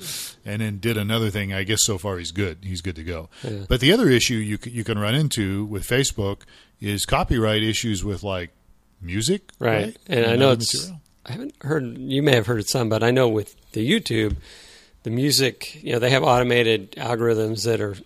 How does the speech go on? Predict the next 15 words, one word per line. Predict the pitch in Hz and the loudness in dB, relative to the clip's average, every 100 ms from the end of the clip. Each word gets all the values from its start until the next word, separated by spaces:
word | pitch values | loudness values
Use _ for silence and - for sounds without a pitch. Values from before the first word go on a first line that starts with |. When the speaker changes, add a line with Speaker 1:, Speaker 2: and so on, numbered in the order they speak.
| _ - | _ -10
Speaker 2:
sniffing | - 120 117 | -6 -6 -6
out | 110 117 | -6 -6
what | 101 - | -8 -8
you're | 98 | 2
doing, | 147 131 110 110 - - - - - | 4 4 2 -4 -12 -20 -20 -14 -6
and | 107 | -2
they'll | 110 120 | 2 2
shut | 113 - 127 120 - | 0 -4 -2 -4 -4
you | |
down | 104 107 110 110 107 104 143 | -4 -2 0 0 -2 -6 -10
if | - - | -12 -8
Speaker 1:
Right. | - | -6
Speaker 2:
they | 104 | -4
hear, | 104 107 107 | -4 -4 0
"Oh, | 220 - | 0 0